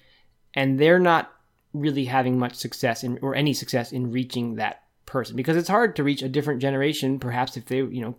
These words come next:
came about just raised differently, perhaps, um, uh, just surrounded by different influences.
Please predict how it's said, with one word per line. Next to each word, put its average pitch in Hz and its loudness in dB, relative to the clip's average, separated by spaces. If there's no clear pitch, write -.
came 127 -4
about 127 0
just 120 -10
raised 131 -4
differently, 165 -2
perhaps, 156 4
um, 110 2
uh, 123 -4
just 127 -6
surrounded 143 2
by 135 6
different 135 0
influences. 139 0